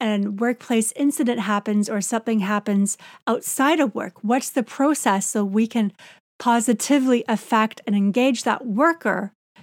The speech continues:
so that they can still provide value and work at work instead of just calling in sick? That's just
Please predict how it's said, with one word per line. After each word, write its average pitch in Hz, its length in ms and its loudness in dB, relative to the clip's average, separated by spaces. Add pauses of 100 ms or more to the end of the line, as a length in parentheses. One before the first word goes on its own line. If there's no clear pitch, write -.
so 233 160 0
that 208 260 0
they 220 160 2
can 226 280 0 (100)
still 269 420 0
provide 220 520 2
value 214 680 4 (320)
and 208 300 2
work 254 240 0
at 240 220 0
work 240 420 4
instead 220 320 -2
of 208 60 0
just 214 200 -2
calling 208 400 2
in 190 160 0
sick? - 600 -2 (580)
That's 302 260 0
just 302 260 -2